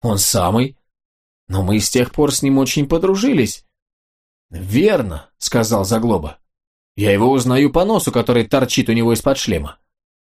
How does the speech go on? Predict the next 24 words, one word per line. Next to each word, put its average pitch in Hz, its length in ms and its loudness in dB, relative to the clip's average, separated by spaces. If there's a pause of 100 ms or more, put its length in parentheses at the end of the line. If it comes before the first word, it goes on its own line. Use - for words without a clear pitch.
(260)
«Хорошо, 113 600 0
что 151 220 -2
теперь 139 580 0 (340)
забрала 131 720 2
вышли 127 380 0
из 117 180 2
моды. 90 420 -2 (520)
Для 208 180 0
него, 190 260 2
верно, 170 280 0
не 156 140 -2
нашлось 156 420 0
бы 104 120 -2
подходящего. 101 800 -4 (560)
А 101 160 -2
он 151 140 0
так 147 160 0
нуждается 135 560 2
в 107 80 -2
особом 113 500 0 (300)
вооружении 120 800 2
для 98 160 -2
своего 110 380 -2
носа». 123 400 -2